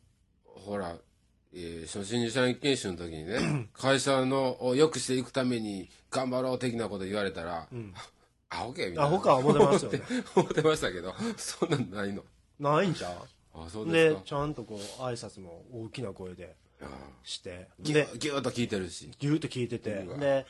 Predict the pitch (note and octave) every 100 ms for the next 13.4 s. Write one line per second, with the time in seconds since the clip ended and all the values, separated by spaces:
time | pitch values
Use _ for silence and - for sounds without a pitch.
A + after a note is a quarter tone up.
0 | - _ D3+ F3 F#3 C#3+ E3+ E3+ D#3+ D3
1 | A#2 A#2+ A#2 C3 B2+ D#3 C3+ D3 B2+ A2+
2 | A#2+ B2+ F#3 - G2+ F#2 F#2 - - G#2+
3 | F2 E2 D2 C#2+ C2+ _ _ _ - G#2+
4 | A#2+ - G#2+ G#2 D#2 C#2+ C#2+ C#2 D2 A2
5 | G2 C#2 D2+ D2+ F2+ G2+ D#3 G3 G3+ B2+
6 | C3+ B2+ G2+ F#2 F2+ F#2 G#2+ F3+ F#3+ F#3
7 | C3 A#2 A2 D#3 F#3+ C3 F#2+ F2 D3+ G3
8 | C#3+ G#2+ A#2 - C3 D#3 F#3+ F#3 E3+ C3
9 | A#2+ A#2+ A2 B2+ B2 A#2+ A#2 - - G#2
10 | - - - _ - C3+ C#3+ D#3 G2+ -
11 | - D3 D#3 C3+ B2 A#2+ G2+ G2+ F#2 E2+
12 | C#2 C#2+ - - - - _ A2+ A2+ G2+
13 | F2 D2+ - -